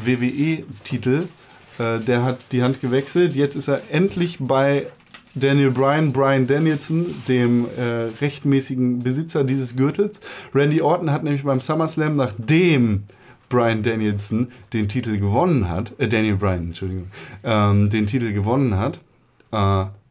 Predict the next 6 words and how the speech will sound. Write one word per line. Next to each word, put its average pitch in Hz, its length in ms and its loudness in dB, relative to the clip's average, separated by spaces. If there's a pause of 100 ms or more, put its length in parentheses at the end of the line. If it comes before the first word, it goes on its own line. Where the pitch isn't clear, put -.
(120)
seinen 98 360 2
Money 120 220 4
in 107 100 2
the 98 60 2
Bank 160 460 2 (720)
Koffer 135 500 0